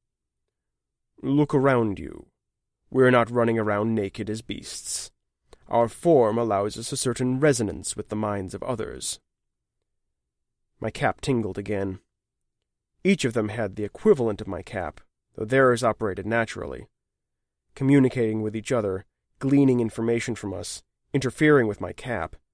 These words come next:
It explained why they were so familiar with our ways. It also made them more of a threat. "This is utterly fascinating. We've suspected and explored that potential in our own kind. There is so much we could learn from one another,"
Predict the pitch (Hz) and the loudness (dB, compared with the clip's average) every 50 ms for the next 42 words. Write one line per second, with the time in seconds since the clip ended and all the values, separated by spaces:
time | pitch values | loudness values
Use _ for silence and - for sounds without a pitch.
0 | _ _ _ _ _ _ _ _ _ _ _ _ _ _ _ _ _ _ _ - | _ _ _ _ _ _ _ _ _ _ _ _ _ _ _ _ _ _ _ -4
1 | 131 123 123 - - - 175 180 170 151 123 120 113 110 113 107 110 101 - 117 | -4 -2 -2 -2 2 6 8 8 8 8 6 4 2 2 2 0 0 -2 -2 -4
2 | - - 120 120 123 135 135 131 123 110 104 104 95 95 92 92 104 123 120 104 | -4 -4 -2 0 2 2 2 2 2 0 0 -2 -2 -4 -6 -4 -2 -2 -2 -2
3 | - - 71 67 - - - _ _ _ _ _ _ _ _ _ _ _ _ _ | -4 -6 -10 -10 -12 -14 -16 _ _ _ _ _ _ _ _ _ _ _ _ _
4 | _ _ _ _ - - - 120 123 127 - 113 101 95 98 101 113 117 117 123 | _ _ _ _ -14 -6 -2 0 0 0 0 -4 -6 -8 -8 -6 -4 -2 0 0
5 | 120 120 110 107 101 - - 139 120 - - - - _ _ _ _ _ _ _ | 0 0 -2 -4 -8 -10 -4 -4 -4 -4 -4 -12 -16 _ _ _ _ _ _ _
6 | _ _ _ _ _ _ _ _ _ _ _ _ _ _ _ _ _ _ _ _ | _ _ _ _ _ _ _ _ _ _ _ _ _ _ _ _ _ _ _ _
7 | _ _ _ _ _ _ _ _ _ _ _ _ _ _ _ _ - 208 - - | _ _ _ _ _ _ _ _ _ _ _ _ _ _ _ _ -10 -6 -4 -4
8 | 139 - - _ _ - - 269 302 208 139 127 - - - - 247 277 - - | -4 -6 -8 _ _ -6 -2 2 4 4 4 2 -2 -6 -8 -4 -4 -2 -2 -2
9 | 156 127 117 107 90 90 107 _ _ _ _ _ _ _ _ _ _ _ _ _ | -2 -4 -4 -6 -6 -8 -10 _ _ _ _ _ _ _ _ _ _ _ _ _
10 | _ _ _ _ - 165 185 - - 170 - - - 294 311 - - 185 131 123 | _ _ _ _ 0 0 0 2 0 -2 -4 0 0 0 0 2 0 0 2 2
11 | 113 113 - - - - - 139 160 247 320 294 160 143 - - 123 - 143 139 | -2 -2 -2 -6 -8 -8 -4 -2 0 0 0 0 0 -4 -8 -8 -10 -4 -4 -4
12 | 127 - 135 135 135 127 120 120 123 190 302 349 330 - - - - - - - | -4 -4 -6 -4 -2 -2 -2 -2 -2 0 0 0 0 -2 -4 -14 -14 -16 -18 -20
13 | - _ _ _ _ _ _ _ _ _ _ _ - 220 247 240 226 220 - - | -20 _ _ _ _ _ _ _ _ _ _ _ 2 2 4 4 2 0 -2 -2
14 | - 311 349 320 311 240 - - - 160 143 - 123 147 226 302 349 320 - 180 | 2 2 4 4 4 4 2 0 -4 -4 -4 -4 -4 -2 0 2 2 2 0 -2
15 | 147 135 127 120 113 113 113 - - - - | -2 -2 -4 -4 -6 -8 -8 -10 -12 -16 -16